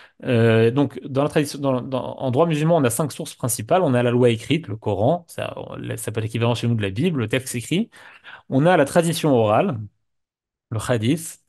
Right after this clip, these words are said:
le raisonnement analogique, le qiyas, le cons-, le consensus juridique, c'est-à-dire que, raisonnement analogique, c'est-à-dire que je peux apprendre d'un cas pour un autre cas par, par analogie. Le consensus juridique, c'est quand l'ensemble des,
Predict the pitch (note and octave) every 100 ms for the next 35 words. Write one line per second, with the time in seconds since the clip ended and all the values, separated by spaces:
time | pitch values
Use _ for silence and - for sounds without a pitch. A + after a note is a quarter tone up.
0 | - - - _ _ - B2+ B2 C#3 C3+
1 | D3 E3+ E3 E3 D#3+ D3 C3 B2 B2+ B2+
2 | A#2 A2+ A#2+ A2 D#3 A#3 - - - -
3 | C3 A#2+ C3 C3 C3 A#2+ A#2 A2+ A#2 -
4 | _ - F#3 - D#3 C3 - A3 G#3+ -
5 | - F3 C#3+ C#3+ A#2+ G#2+ B2+ - - -
6 | A#2 - C#3 A#2+ A2 _ _ _ _ _
7 | _ _ - A#2+ C#3 D#3 D3+ D3+ C#3 D#3
8 | A#2+ C3 B2 A#2 C3 A#2+ C#3+ B2+ C3 C#3+
9 | A#2 A#2 A2+ G#2+ G#2+ - D3+ F#3 A2 A2
10 | G#2 A2 _ _ _ _ - A2 A2 G#2+
11 | G#2+ G2+ E3 - - - - _ B2+ B2
12 | F3+ E3 E3+ D3 C#3+ C3 D3+ - B2 C3
13 | A#2+ - - C3 C3+ E3 C#3+ B2 B2 A2+